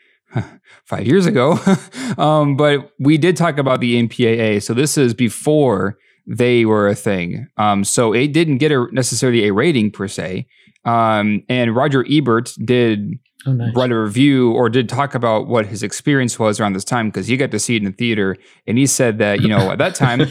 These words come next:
Speaker 2: <laughs>
Speaker 1: you could bring anybody to the theater. You had preteens and nine-year-olds coming to the theater, and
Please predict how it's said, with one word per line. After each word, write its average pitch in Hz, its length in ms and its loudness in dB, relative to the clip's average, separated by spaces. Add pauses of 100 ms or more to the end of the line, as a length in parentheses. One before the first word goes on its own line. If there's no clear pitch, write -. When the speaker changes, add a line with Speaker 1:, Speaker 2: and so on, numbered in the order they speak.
(100)
Speaker 2:
<laughs> 143 160 -4
Speaker 1:
you 151 120 2
could 160 100 0
bring 139 140 0
anybody 131 320 2
to 82 80 -10
the 90 60 -6
theater. 95 240 -6
You 123 200 2
had 107 140 -2
preteens 139 680 0
and 117 200 2
nine-year-olds 123 540 2
coming 113 280 0
to - 120 -8
the 110 100 0
theater, 107 420 0
and 113 340 -2